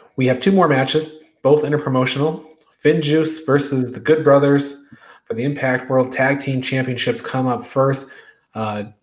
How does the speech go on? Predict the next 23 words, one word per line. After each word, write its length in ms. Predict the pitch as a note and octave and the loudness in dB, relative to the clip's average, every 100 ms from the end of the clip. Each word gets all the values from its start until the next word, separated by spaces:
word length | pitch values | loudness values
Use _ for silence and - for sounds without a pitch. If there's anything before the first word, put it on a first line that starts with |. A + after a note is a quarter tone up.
| _ | _
John 240 | C3 C3+ | -2 0
DeConnie, 360 | C3+ - C3+ C#3 | 0 -2 0 0
I'll 100 | A#2+ | 2
go 180 | A#2 A2+ | 2 2
back 280 | B2+ D3+ D3 | 2 0 -2
to 120 | C3 | 0
you. 440 | C3+ C#3 C#3 C#3 - _ _ _ _ | 4 4 4 0 -14 _ _ _ _
Are 160 | A#2 A#2 | 0 2
the 80 | A2+ | 2
belts 360 | B2+ D#3 E3+ | 2 2 0
staying 560 | - - - D#3+ F3 E3+ | -4 -8 0 2 4 2
in 140 | D#3+ | 0
Japan, 520 | D3 C#3+ D3+ E3 F3+ | -2 0 2 2 0
or 200 | E3 A#2 | 0 -2
are 40 | A#2 | 0
they 120 | A3+ | 0
coming 280 | - C#3 C3 | -2 -4 -2
back 300 | C3 C3 B2+ | -2 -2 -4
home 300 | C3 B2+ B2 | -6 -4 -6
to 180 | B2 A2+ | -8 -8
the 160 | A2+ | -8
Impact 560 | B2+ B2 A#2 G#2+ F#2 G2 | -8 -8 -6 -6 -8 -12
Zone? 360 | F#2+ F#2+ E2+ | -14 -14 -18